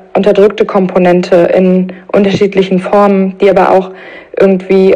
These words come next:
oder die verschiedenen Unter-, Unterdrückungskategorien, wie dann zum Beispiel Rassismus und Feminismus und, ähm, zum Beispiel auch Queerfeindlichkeit wirken auch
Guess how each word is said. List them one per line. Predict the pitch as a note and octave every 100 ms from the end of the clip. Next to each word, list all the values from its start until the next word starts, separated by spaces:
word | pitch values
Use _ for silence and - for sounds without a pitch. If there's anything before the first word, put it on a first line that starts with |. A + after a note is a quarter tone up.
| - F#3
oder | F#3
die | F#3+
verschiedenen | F#3+ F#3 G#3 G3+ F#3+
Unter-, | G3+ F#3+ -
Unterdrückungskategorien, | G3 F#3+ G3 G#3+ G#3 G3+ - G3+ G3 F#3+ G3+ G3
wie | G3
dann | A3+ G3+
zum | G3 F#3+
Beispiel | F3+ F#3 - G3+ F#3 - - - -
Rassismus | - - G3+ - G3 F#3 F#3
und | - F#3+
Feminismus | F#3 G3 F#3+ F#3+ F#3 - F#3 F3 F3+ F3+ - - - - - _ -
und, | F#3 F#3 F#3 F#3 E3+
ähm, | F3+ F#3 F3+
zum | F#3+
Beispiel | G3 F#3 -
auch | F#3+
Queerfeindlichkeit | - A3+ - G3+ F#3+ F#3+ - F#3+ F#3 F#3+
wirken | G3+ - -
auch | F3 F#3 -